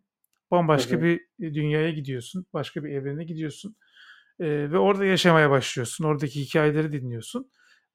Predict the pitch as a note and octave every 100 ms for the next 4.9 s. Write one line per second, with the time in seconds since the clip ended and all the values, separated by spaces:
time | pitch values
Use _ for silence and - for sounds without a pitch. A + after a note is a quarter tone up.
0 | - A3+ A3 G#3+ - A3+ - G#3 A#3+ E3+
1 | D3 - E3+ E3+ G3+ - F#3 - - F#3+
2 | D#3+ A3 - _ _ _ _ - G#3+ -
3 | E3+ A3 F#3+ F#3 F3+ A3 F3+ D#3 A3+ A3
4 | D#3+ - B2+ - _ C#3+ B2+ C#3+ C3+